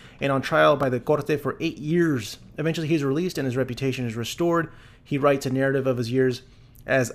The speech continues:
adelantado in South America, known as comentarios. So, imagine you try to restore your entire, uh, your entire thing. You're, you're, you're hailed as a hero at first.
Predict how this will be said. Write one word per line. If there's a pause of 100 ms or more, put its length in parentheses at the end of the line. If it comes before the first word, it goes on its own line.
adelantado
in
South
America,
known
as (100)
comentarios. (420)
So, (800)
imagine
you
try
to
restore
your
entire,
uh, (240)
your
entire
thing.
You're,
you're,
you're
hailed
as
a
hero
at
first.